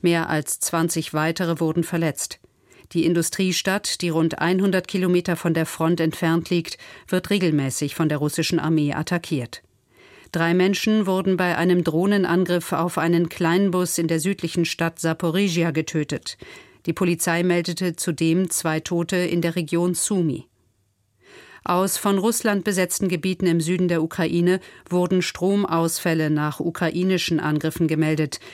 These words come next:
In der Region Cherson seien alle Kreise ganz oder teilweise ohne Strom, erklärte der Chef der dortigen Besatzungsverwaltung.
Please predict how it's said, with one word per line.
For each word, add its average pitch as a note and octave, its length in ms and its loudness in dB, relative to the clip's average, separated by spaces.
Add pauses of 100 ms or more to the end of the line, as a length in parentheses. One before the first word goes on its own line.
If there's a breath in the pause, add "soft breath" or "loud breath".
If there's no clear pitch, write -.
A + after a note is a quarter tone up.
(300 loud breath)
In F3+ 140 2
der F#3+ 140 2
Region G3+ 340 0
Cherson G3+ 640 0
seien F#3 380 2
alle G3 240 0
Kreise E3 460 0
ganz E3+ 400 0
oder G#3 220 0
teilweise D#3+ 760 0
ohne E3 280 2
Strom, F#3 420 0 (400 loud breath)
erklärte G3 640 0
der D#3 160 0
Chef F3 300 -2
der E3+ 140 0
dortigen D#3 560 0
Besatzungsverwaltung. C#3+ 1300 -4